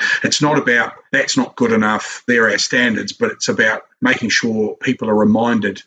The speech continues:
uh, the standards we set for ourselves. The innovation thing, I think, just comes out of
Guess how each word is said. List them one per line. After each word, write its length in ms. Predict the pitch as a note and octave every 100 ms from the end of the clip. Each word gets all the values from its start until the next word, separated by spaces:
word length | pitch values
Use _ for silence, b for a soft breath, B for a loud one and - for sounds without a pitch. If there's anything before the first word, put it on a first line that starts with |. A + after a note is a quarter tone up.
| -
uh, 160 | G#2+
the 100 | C3+
standards 400 | - - G#2+ G#2
we 80 | -
set 200 | - C3+
for 100 | -
ourselves. 260 | G#2+ A2 -
The 80 |
innovation 480 | F#3 A#3+ E3+ F#3+ C#3+
thing, 200 | - A#2+
I 120 | A2+
think, 260 | - A#2+ -
just 200 | - -
comes 300 | A2+ G#2+ F#2+
out 160 | G#2+ G2+
of 180 | F#2+